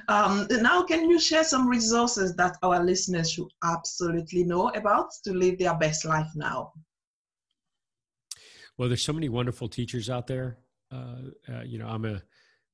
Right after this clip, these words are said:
Speaker 2: I'm a student of so many wonderful teachers that have, that have, you know, taught me. Um, you know, if I can be that guide for others,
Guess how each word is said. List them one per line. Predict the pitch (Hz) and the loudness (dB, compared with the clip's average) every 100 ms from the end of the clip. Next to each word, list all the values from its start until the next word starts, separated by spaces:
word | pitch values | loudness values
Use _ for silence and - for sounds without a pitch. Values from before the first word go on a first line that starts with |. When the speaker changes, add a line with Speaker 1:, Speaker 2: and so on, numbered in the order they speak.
| _ | _
Speaker 2:
I'm | 117 | -8
a | 120 | -6
student | - 127 120 | -6 -6 -4
of | 117 | -6
so | - 117 | -6 -4
many | 110 | -4
wonderful | 110 110 101 104 | -4 -6 -8 -8
teachers | 117 107 113 98 | -4 -4 -6 -6
that | 104 | -8
have, | 98 90 _ _ _ _ _ | -8 -12 _ _ _ _ _
that | 110 | -12
have, | 98 92 _ _ | -10 -14 _ _
you | 117 | -14
know, | 98 - | -14 -10
taught | 110 110 | -10 -6
me. | 110 110 - _ _ _ _ _ - | -4 -4 -6 _ _ _ _ _ -12
Um, | 113 110 113 - _ _ _ - 131 185 | -12 -12 -16 -20 _ _ _ -20 -18 -8
you | 123 | -4
know, | 107 | -4
if | 98 | -2
I | 110 | -4
can | - | -4
be | 107 113 | -2 -2
that | 107 | -2
guide | 104 107 113 | -4 -4 -4
for | - 110 | -6 -6
others, | 107 117 113 - | -4 -6 -6 -12